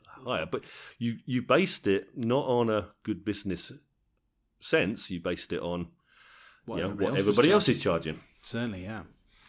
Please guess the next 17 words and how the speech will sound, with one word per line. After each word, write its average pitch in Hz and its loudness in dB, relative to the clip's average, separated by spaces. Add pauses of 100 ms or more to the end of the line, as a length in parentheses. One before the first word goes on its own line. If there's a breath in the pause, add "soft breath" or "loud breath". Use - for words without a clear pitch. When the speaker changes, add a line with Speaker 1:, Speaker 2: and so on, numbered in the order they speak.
(120 loud breath)
Speaker 1:
So - -4
yes, 107 -4
it 117 -4
was 120 0
a, 117 2 (440 loud breath)
it 135 2
was 120 0
a 131 4
tough 131 2
sell, 82 2
and 95 -4
it 98 -6
took - -4 (180)
probably 101 0
a 95 -8
good 101 -4
chunk 95 -6